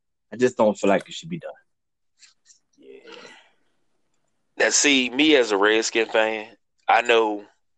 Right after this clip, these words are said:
Speaker 2: uh, certain numbers in the Redskin organization, the Redskin family, the Redskin nation are sacred numbers. Only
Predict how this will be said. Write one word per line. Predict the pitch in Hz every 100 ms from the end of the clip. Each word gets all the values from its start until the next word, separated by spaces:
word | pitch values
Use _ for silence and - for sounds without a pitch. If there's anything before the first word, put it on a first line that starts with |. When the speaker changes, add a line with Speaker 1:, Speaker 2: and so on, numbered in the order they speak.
| - _ _
Speaker 2:
uh, | 98 104 104 98 92 - _ _ _ _ _ _ _ _ _ -
certain | - - 135 135
numbers | 135 123 113 104 - - _ _ _ _ _ _ _ _ _ _
in | 104 107 104 95 - _
the | 92
Redskin | 95 107 107 - 104
organization, | 85 101 104 95 98 95 - 90 - - - - _ _ _ _ _ _ _ _ _ _ _
the | -
Redskin | 104 113 110 - 101 87
family, | 113 113 110 110
the | 101
Redskin | 98 110 110 107 101
nation | 113 120 - 101
are | 87 98 95 90 -
sacred | - - 127 - 101
numbers. | 110 92 - - - - - -
Only | 120 143